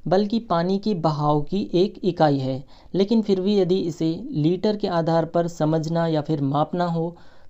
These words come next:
तो एक क्यूसेक बराबर होता है अट्ठाईस दशमलव तीन एक छः लीटर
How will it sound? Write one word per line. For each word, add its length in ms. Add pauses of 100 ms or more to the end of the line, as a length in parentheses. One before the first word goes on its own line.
तो 180 (160)
एक 340
क्यूसेक 360
बराबर 360
होता 260
है 260 (420)
अट्ठाईस 540
दशमलव 580 (580)
तीन 320 (120)
एक 340
छः 240
लीटर 500